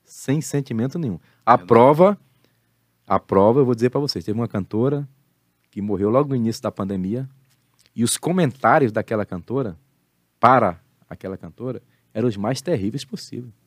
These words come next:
Speaker 1: "Olha aí, né, crente morreu,
Speaker 2: É.
Speaker 1: e isso, não sei o quê." Olha, xingando, falando palavrão. Gente, a pessoa morreu.
Speaker 2: Verdade.
Speaker 1: <laughs> Pelo amor de Deus.
Speaker 2: É.
Speaker 1: Que sentimento maldito é esse que a pessoa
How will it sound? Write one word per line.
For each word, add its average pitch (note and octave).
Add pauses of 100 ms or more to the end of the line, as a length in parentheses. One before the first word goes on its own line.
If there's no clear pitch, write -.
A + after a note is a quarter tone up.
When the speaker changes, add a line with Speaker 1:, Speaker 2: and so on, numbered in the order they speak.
(720)
Speaker 1:
"Olha F#3
aí, D#3+
né, D3+
crente D#3+
morreu, D3 (340)
Speaker 2:
É. E2+
Speaker 1:
e D3+
isso, E3
não C#3+
sei D3+
o C3+
quê." -
Olha, C3+
xingando, C#3+ (600)
falando C3
palavrão. B2+ (560)
Gente, -
a -
pessoa -
morreu. G3 (400)
Speaker 2:
Verdade. - (120)
Speaker 1:
<laughs> -
Pelo D#4
amor A3+
de A3
Deus. E3 (280)
Speaker 2:
É. - (320)
Speaker 1:
Que F3+
sentimento G#3
maldito F#3
é F3+
esse F#3+
que -
a F3
pessoa E3+